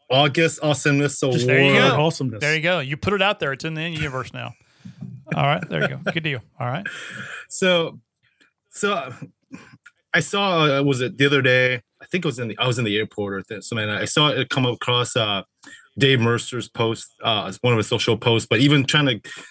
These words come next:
Speaker 1: do research, 'cause you think that for me being at icast that I saw everything and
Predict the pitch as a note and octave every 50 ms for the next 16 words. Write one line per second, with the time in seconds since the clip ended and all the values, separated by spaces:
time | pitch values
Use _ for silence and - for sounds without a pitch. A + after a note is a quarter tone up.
0 | - _ _ - A2 G#2 F#2+ - D3+ D3+ D3 C3 C3 C#3 C#3+ - B2 G#2+ - -
1 | A#2 C#3+ C#3+ C#3 - F3+ F#3+ D#3+ F3+ D3+ B2+ G2 - _ _ - C#3 C3 A#2+ C3
2 | C#3 D3 C#3 B2 C3+ C#3 C3+ C3 C3 B2 A#2 B2 B2 B2+ B2 - - A#2+ A2+ A2
3 | - - - A#2 A2+ A#2 - - - B2+ A#2 - - - A2 A2+ A#2+ B2 A2 -
4 | C3 B2 A#2+ A#2+ A2+ A2 G#2+ G#2 G#2 G2 -